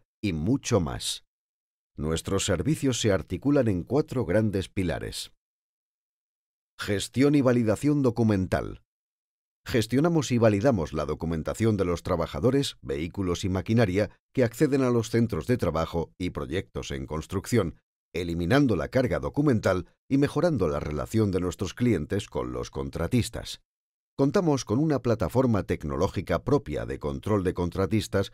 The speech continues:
para apoyar a las empresas en el análisis, definición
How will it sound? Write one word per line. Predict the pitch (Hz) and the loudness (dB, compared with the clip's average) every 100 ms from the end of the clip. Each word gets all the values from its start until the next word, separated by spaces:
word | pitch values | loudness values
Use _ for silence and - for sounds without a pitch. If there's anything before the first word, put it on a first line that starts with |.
| _ - | _ -4
para | 73 64 | -2 -2
apoyar | 60 64 76 110 | -4 -2 2 2
a | 87 | 2
las | 73 73 | -2 -6
empresas | 69 - 131 135 135 - - | -6 -2 -2 -2 -4 -6 -10
en | 69 65 | -8 -6
el | - | -6
análisis, | 82 113 101 - 139 - _ | -2 0 0 -2 -4 -6 _
definición | - - 76 82 120 117 113 | -8 -6 -4 -2 2 4 2